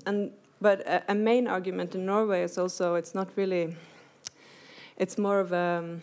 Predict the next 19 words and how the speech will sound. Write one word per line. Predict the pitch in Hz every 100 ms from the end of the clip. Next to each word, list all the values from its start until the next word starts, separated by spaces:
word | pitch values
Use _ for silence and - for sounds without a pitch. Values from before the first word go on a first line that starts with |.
| - - - -
it's | 175 196
more | 185 175
of |
a | 170
moral | 170 180 196 214 220
argument, | 214 208 226 233 247 247 -
but | 190
it's, | 180 - - - - - - - - - - _ -
people | - 220 220
say | 220 202
that | 196 190
it's | 180 180 - - - 185 - -
ag-, | 185 170 - - 156 180 - - -
against | 175 190 185 180 170 - 190
menneskeverd | 180 175 185 185 - 180 170 165 165
or | 165
human | 165 - 196 185 175
dignity, | 196 190 190 175 - 170 160 175 -
um, | 175 160 156